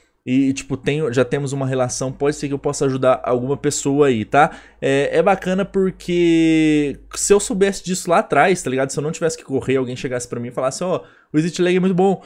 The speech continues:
você não vai sofrer tanto. Muitos outros jogos que eu poderia ter jogado com mais qualidade, é, infelizmente eu, eu larguei mão por causa desse tipo de coisa. Tá, manos, então aqui, ó, você vai logar na sua conta, vai criar uma conta, você vai clicar em download e vai baixar. Aqui já tem o banner teste por três dias.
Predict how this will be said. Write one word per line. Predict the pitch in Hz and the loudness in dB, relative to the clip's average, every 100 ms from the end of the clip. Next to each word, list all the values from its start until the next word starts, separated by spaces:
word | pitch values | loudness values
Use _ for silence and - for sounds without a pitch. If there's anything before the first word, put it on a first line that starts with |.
| - | -12
você | - | -8
não | 180 | -2
vai | 180 | -2
sofrer | 180 185 | -2 -4
tanto. | 170 196 196 139 127 | -2 0 0 0 -4
Muitos | 147 160 226 - 190 | -4 -4 -4 0 0
outros | 196 190 147 | 2 2 2
jogos | 135 156 143 | 4 2 0
que | 151 | -6
eu | |
poderia | 139 135 127 135 - - | -4 -2 0 -2 -6 -6
ter | - 156 | 0 2
jogado | 165 143 139 135 | 2 2 2 0
com | - 131 | -4 -6
mais | 135 - | -4 -2
qualidade, | 139 120 110 131 131 131 - _ | -2 0 2 2 0 -6 -12 _
é, | 113 113 113 117 110 - | -4 0 2 0 -2 -6
infelizmente | 135 135 139 135 131 - 139 135 123 | -8 -4 -2 -2 -6 -2 0 2 2
eu, | 131 123 | 2 2
eu | 123 | 2
larguei | 131 123 117 127 | 2 2 0 -4
mão | 117 123 | -4 -4
por | 120 117 | -6 -4
causa | 120 113 | -2 -2
desse | 123 | -4
tipo | 123 123 | -8 -6
de | 156 | -6
coisa. | - 110 104 95 - _ _ - | -2 -2 -2 -8 -20 _ _ -2
Tá, | 220 | 2
manos, | 202 175 156 | 2 0 -2
então | 190 240 240 | 2 6 6
aqui, | 180 - | 6 4
ó, | 214 151 | 4 4
você | 190 | 2
vai | 202 240 | 2 2
logar | 220 185 185 | 2 0 -2
na | |
sua | 180 - | -2 -4
conta, | 160 180 156 | -2 -2 -2
vai | 151 | -2
criar | 151 | -2
uma | 139 | -4
conta, | 113 170 185 | -4 -4 -4
você | 170 | -4
vai | 185 175 | -4 -4
clicar | 175 185 | -4 -6
em | 160 | 0
download | 156 135 139 160 151 | 0 4 4 4 2
e | 143 | 2
vai | 156 | 4
baixar. | 170 185 - 85 | 4 2 -2 -6
Aqui | - 190 | -6 -6
já | 196 | -4
tem | 196 | -4
o | 175 | 2
banner | 156 160 151 | 2 2 0
teste | 165 147 - | 0 0 -2
por | 135 | -6
três | - 160 147 | -4 -4 -2
dias. | 175 214 | -2 -2